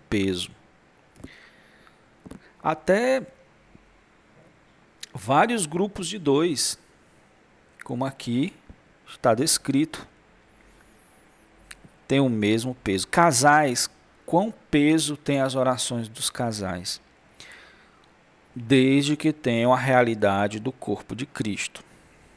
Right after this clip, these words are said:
Um assunto é passado para a igreja, por meio da profecia, por meio do ensino.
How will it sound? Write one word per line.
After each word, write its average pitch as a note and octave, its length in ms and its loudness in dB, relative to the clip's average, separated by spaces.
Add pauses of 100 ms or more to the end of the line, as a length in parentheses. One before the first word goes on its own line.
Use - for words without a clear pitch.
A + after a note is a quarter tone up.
(2500)
Um D3 160 2
assunto D3 1160 0 (320)
é B2+ 280 2
passado C3 680 -2
para - 200 -4
a A#2 60 0
igreja, G#2+ 680 -6 (1500)
por A#2 120 -6
meio A2+ 520 0
da G#2 160 0
profecia, D3 1080 -2
por A#2 220 -12
meio G#2 340 -6
do G2 120 -6
ensino. B2 920 -4